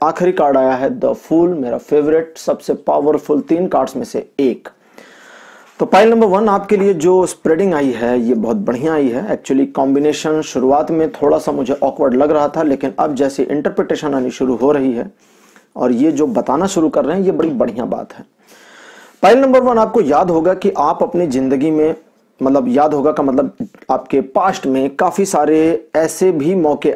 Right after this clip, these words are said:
आए हैं जब आप बहुत सक्सेस हो सकते थे और कई मौके आपने छोड़े हैं, गंवाए हैं, अपने हाथों से फिसलने भी दिए हैं। कई बार आप हेजिटेट हुए, कई बार आप डर गए और आपने उस डर की वजह से, हेजिटेशन कहें इसकी वजह से या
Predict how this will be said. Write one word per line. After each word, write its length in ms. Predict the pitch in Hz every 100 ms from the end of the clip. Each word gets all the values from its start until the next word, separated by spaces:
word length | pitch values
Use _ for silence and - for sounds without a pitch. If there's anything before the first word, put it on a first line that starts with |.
| 131
आए 140 | 151
हैं 260 | 151 160 135
जब 180 | 135 139
आप 140 | 151
बहुत 360 | 127 139 143 -
सक्सेस 420 | 185 180 208 131
हो 80 | 131
सकते 340 | 139 - 135
थे 180 | - 151
और 200 | 156 -
कई 180 | 170 196
मौके 400 | 175 147 147 156
आपने 360 | - 127 143
छोड़े 360 | 143 - 156 165
हैं, 180 | 139 151 131
गंवाए 280 | 131 135 165
हैं, 200 | 143 196 - - _ -
अपने 280 | 147 202 208
हाथों 320 | 151 143 160
से 160 | 151 220
फिसलने 540 | - 131 143 151 165
भी 180 | 147 190
दिए 220 | 143 123
हैं। 240 | 113 113 - - - - - -
कई 160 | 196 214
बार 200 | 196 202
आप 280 | - 143 131
हेजिटेट 540 | 131 139 175 190 185
हुए, 160 | 165 185
कई 220 | 175 156
बार 200 | 147 139
आप 200 | 127 110 156
डर 140 | 165
गए 260 | 156 165 190 - - - - - - - -
और 300 | 165 196 226 - - -
आपने 460 | 156 - 208 220 233
उस 280 | 226 226 156
डर 280 | - 170
की 140 | 196 214
वजह 260 | 202 208
से, 180 | 196 214
हेजिटेशन 680 | 196 120 131 151 175 170 196
कहें 240 | 190 180
इसकी 320 | 180 143 - 202
वजह 260 | 196 196
से 200 | 185 214
या 200 | 196 190